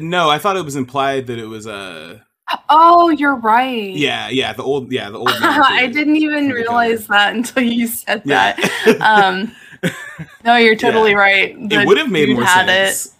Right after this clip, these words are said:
Speaker 1: <laughs> I think that
Speaker 2: 'Cause
Speaker 1: would have
Speaker 2: I'm
Speaker 1: made
Speaker 2: like,
Speaker 1: sense.
Speaker 2: <laughs> No, 'cause in my head I was like, "Guts has, like, a whole arsenal. Surely he has smoke bombs." And then,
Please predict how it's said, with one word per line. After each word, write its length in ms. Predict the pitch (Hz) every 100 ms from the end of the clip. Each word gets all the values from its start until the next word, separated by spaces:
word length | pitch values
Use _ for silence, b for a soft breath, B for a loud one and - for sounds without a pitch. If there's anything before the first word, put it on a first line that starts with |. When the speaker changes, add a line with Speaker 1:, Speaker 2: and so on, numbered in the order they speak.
| -
Speaker 1:
<laughs> 1600 | 415 508 - - - - - - 262 - - - 269 - - -
I 120 | 156
think 220 | - 208
that 80 | 180
Speaker 2:
'Cause 60 | 156
Speaker 1:
would 80 | 403
have 80 |
Speaker 2:
I'm 60 | 392
Speaker 1:
made 100 | 392
Speaker 2:
like, 60 | 349
Speaker 1:
sense. 480 | 127 113 135 180 - _ _ _ _
Speaker 2:
<laughs> 360 | - - - -
No, 220 | 427 403
'cause 200 | 392 359
in 80 | 370
my 80 | 359
head 180 | 330 320
I 100 | 311
was 80 | 302
like, 180 | 294
"Guts 180 | - 427
has, 140 | 381 339
like, 180 | 294
a 40 | 269
whole 160 | 269 285
arsenal. 560 | - 302 - 226 208
Surely 340 | 214 277 277 277
he 60 | 240
has 220 | 214 214
smoke 280 | 208 220 -
bombs." 420 | 196 202 226 226
And 240 | 220 214
then, 320 | 226 220 214